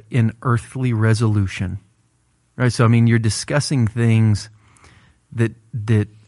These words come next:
ultimately never have a destination until Jesus comes back.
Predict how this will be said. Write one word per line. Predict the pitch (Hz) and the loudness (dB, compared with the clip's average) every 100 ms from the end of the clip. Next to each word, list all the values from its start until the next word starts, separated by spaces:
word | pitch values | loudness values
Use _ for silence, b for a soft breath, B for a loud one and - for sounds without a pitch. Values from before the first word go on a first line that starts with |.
| _ | _
ultimately | - 160 139 135 117 117 113 | 0 0 0 -4 -2 -2 0
never | 113 113 120 123 127 110 | 0 0 0 0 0 0
have | 110 101 | 0 0
a | |
destination | 98 104 107 - 107 98 95 95 - 95 101 _ b b b b b b b | -4 -4 -4 -4 -2 0 -2 -4 -8 -8 -8 _ b b b b b b b
until | 113 107 107 | -2 2 2
Jesus | 92 107 95 95 - | 2 0 0 -2 0
comes | 104 95 | 0 0
back. | 101 98 98 - | 0 -2 -2 -6